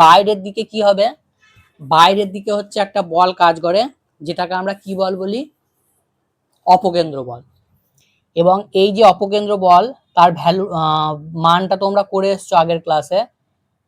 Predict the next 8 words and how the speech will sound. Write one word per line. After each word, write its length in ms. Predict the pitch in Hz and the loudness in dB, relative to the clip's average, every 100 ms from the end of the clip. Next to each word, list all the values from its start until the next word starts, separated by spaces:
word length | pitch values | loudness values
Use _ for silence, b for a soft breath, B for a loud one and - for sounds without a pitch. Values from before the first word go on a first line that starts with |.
| _ | _
সেটা 280 | - 165 180 | -10 -2 0
হচ্ছে 340 | 185 180 - 208 233 _ | 0 -4 -4 -4 -6 _
এম 360 | 180 175 196 220 247 - _ _ _ _ _ _ _ _ _ _ _ _ _ _ _ - | -4 -2 -2 -4 -8 -18 _ _ _ _ _ _ _ _ _ _ _ _ _ _ _ -8
ওমেগা 520 | 170 170 180 180 190 190 | -4 -2 -2 0 0 0
স্কয়ার 600 | - - 190 190 208 262 - _ _ _ _ _ _ _ _ _ _ _ _ _ _ _ _ _ _ 180 | -4 0 2 4 4 2 -6 _ _ _ _ _ _ _ _ _ _ _ _ _ _ _ _ _ _ 2
আর। 240 | 156 127 - _ _ _ _ _ _ _ _ 156 | 2 0 -8 _ _ _ _ _ _ _ _ -2
দেখো 240 | 160 156 | -2 0
আগে 240 | 156 170 | -2 -2